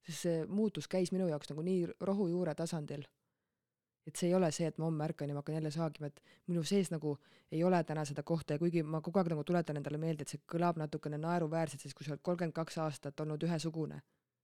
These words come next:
ja sa poole minutiga muutud niimoodi, et sa ei lähe sinna vanasse kohta enam tagasi, siis kas see nagu on ikkagi reaalne? Või ma kujutan endale siin midagi ette, ma ei tea. Ehk siis nagu aeg näitab.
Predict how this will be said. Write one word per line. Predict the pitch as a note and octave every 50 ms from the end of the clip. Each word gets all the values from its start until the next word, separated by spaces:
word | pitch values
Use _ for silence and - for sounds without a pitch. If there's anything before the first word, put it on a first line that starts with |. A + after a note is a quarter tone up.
| _ _
ja | D#3+ C#3+
sa | D#3 D#3
poole | F3 F3 F3 E3 E3
minutiga | E3+ E3+ D#3+ D3 - C#3+ - D3 C#3+ C3+ - _ _ _ _ _ _
muutud | F3+ F3+ F3 E3 - D#3 D3 D#3+
niimoodi, | E3+ E3 D#3+ D3 C#3 C#3+
et | C#3+ - - - - _ _ _ _ _ _ _ _ _ _ _ _ _ _ _ _ -
sa | - E3+
ei | D#3+
lähe | E3+ F3 E3+ D3+
sinna | - D#3 D#3
vanasse | D#3+ F3 E3+ D#3+ - - -
kohta | E3+ E3 - - D3
enam | D3 D3 D#3
tagasi, | E3 D#3+ D3+ C#3+ C3+
siis | C3 -
kas | - E3+ - -
see | F3+
nagu | E3 D3 D#3+ F3
on | G#3+ F#3 F3
ikkagi | F#3 - - F#3 E3+ G#3
reaalne? | F3+ F3 F3+ F#3+ F#3+ F3 D#3 D3+ D3+ C#3+ D3 D3 - _ _ _ _ _ _ _ _ _ _ _ _ _ _ _ _ _ _ _ _ _
Või | E3 E3
ma | E3 D#3
kujutan | F#3 G3 F3+ - D#3 D3+
endale | D3+ D3 D3 C#3+
siin | D3+ E3
midagi | E3 E3+ D#3 E3+
ette, | F3 E3 - D3
ma | D3 C#3+
ei | C#3+
tea. | D#3+ D#3 D3 C#3+ - - - _ _ _ _ _ _ _ _ _ _ _ _ _ _ _ _ _ _ - -
Ehk | - F3 - -
siis | E3+ D#3+ - - - - _ _ _ _ - E3
nagu | D#3+ - - E3 E3+ E3+
aeg | D#3+ - -
näitab. | E3+ E3 D#3+ - - C#3+ - - -